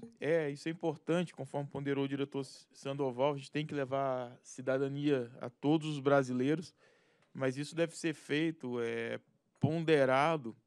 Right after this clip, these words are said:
com a questão da, do aumento tarifário. Ou seja, são investimentos que têm que ser feitos, são ativos que vai ser incorporado à, à base de, de remuneração da empresa.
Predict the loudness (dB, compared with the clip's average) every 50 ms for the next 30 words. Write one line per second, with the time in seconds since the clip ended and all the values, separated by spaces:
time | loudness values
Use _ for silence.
0 | _ _ _ _ _ _ _ _ _ _ _ _ _ -4 0 2 2 0 2 2
1 | 2 2 0 -2 -6 -4 -4 -2 -2 -2 0 2 4 4 4 4 4 4 2 2
2 | 2 0 -4 -8 -6 -4 -4 -4 -4 -6 -2 2 2 2 2 2 -2 -8 _ _
3 | _ _ _ _ -6 -6 -6 -4 -6 -6 -4 -2 -2 -2 -2 -4 -4 -4 -2 -2
4 | -2 -4 -6 -8 -8 -8 -4 -4 -4 -6 -4 -4 -4 -4 -4 -4 -6 -6 -8 -8
5 | -8 -6 -6 -8 -8 -8 -10 -8 -4 -2 -2 -2 -2 -6 -8 -6 -8 -10 -10 -6
6 | _ 2 2 4 4 4 4 4 4 4 4 4 4 4 2 0 -2 -4 -4 -4
7 | 0 2 2 2 2 2 -4 -4 -4 -2 -4 -4 -6 _ _ _ _ _ _ _
8 | 0 0 2 2 4 2 2 2 0 0 0 2 2 2 2 0 -2 -4 -2 -2
9 | -2 0 0 2 2 2 2 0 -4 -6 -4 -2 0 2 2 2 0 -2 -8